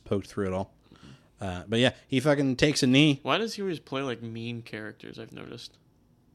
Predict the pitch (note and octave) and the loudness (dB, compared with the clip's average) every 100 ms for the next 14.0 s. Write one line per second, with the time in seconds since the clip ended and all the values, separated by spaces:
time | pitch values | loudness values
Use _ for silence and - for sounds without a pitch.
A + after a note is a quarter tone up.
0 | _ _ C3+ D3+ D3 C3+ A#2 G#2+ A#2+ A#2 | _ _ -8 -8 -6 -8 -8 -12 -10 -10
1 | A2 - _ - D#2+ D#2+ D#2+ E2+ E2 D#2+ | -10 -14 _ -14 -12 -10 -8 -6 -6 -6
2 | D#2+ E2 D#2+ D#2 D#2+ D#2+ D#2 E2 E2+ D#2+ | -6 -8 -10 -12 -10 -8 -8 -8 -10 -12
3 | - _ _ _ - G3 - _ _ _ | -14 _ _ _ -16 -16 -20 _ _ _
4 | _ _ A#2 G#2+ G2+ F#2 F2+ B2 G2 F2 | _ _ -4 -4 -4 -10 -8 -8 -10 -14
5 | _ _ _ _ _ _ _ C3+ - A3+ | _ _ _ _ _ _ _ -12 -8 -8
6 | F#3+ D#3+ D#3+ D3 C3+ F#3+ E3+ D3 C#3+ A#2+ | -6 -6 -6 -6 -6 -6 -8 -8 -8 -8
7 | B2 B2 A#2+ D3+ A#2 A#2+ A2 A2 - A#2+ | -8 -10 -10 -10 -8 -10 -10 -12 -10 -8
8 | B2+ B2 A#2+ - E3+ D#3+ B2 B2 A#2 A#2+ | -6 -6 -8 -6 -6 -4 -6 -8 -10 -10
9 | B2+ A#2 A2+ A2+ A2 _ A2 G#2+ - _ | -8 -10 -14 -18 -18 _ -12 -12 -18 _
10 | _ A2 A2+ A#2+ A2 A2 A2 G#2+ G#2 - | _ -16 -12 -10 -10 -8 -8 -10 -16 -20
11 | _ _ _ - - - F2+ F#2 F#2+ E2+ | _ _ _ -14 -10 -6 -4 -2 -4 -4
12 | - F2+ F2 D#2+ - _ - A2 - - | -4 -2 -2 -4 -10 _ -14 -14 -14 -18
13 | - - A2+ A#2 A2 A#2 A#2 B2+ C3 | -18 -14 -12 -12 -10 -8 -8 -6 -6